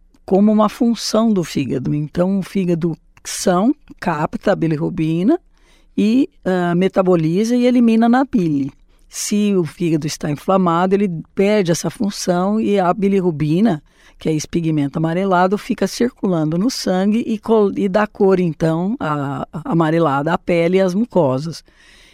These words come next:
Então, se nós dosarmos as bilirrubinas no sangue, elas estarão aumentadas também.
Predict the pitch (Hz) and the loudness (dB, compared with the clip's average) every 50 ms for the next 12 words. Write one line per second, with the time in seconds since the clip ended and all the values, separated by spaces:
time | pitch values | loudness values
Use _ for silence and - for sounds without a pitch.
0 | _ _ _ _ 180 156 - - 202 220 233 226 - - _ _ - - - - | _ _ _ _ -6 -4 0 2 2 2 2 0 -2 -8 _ _ -20 -20 -20 -16
1 | - - - 180 190 180 180 165 165 185 180 151 147 170 160 180 220 233 214 180 | -6 -2 0 2 4 2 2 2 2 2 2 2 2 0 2 2 4 2 2 2
2 | 165 175 156 139 139 170 160 151 143 165 156 147 170 170 165 165 156 151 151 156 | 0 0 -2 0 -2 -2 -2 0 0 -2 0 0 0 0 0 0 0 0 -2 -2
3 | 143 - - - 202 226 247 220 190 175 170 156 151 147 - - 170 165 170 165 | -4 -4 -2 0 0 2 2 2 2 2 2 0 -2 -4 -2 -2 0 0 2 0
4 | 175 180 180 202 214 220 - 240 190 202 196 202 202 - - 233 254 285 233 185 | 2 2 2 2 0 0 0 0 0 2 2 0 -2 0 0 2 2 4 4 2
5 | 156 139 | 2 0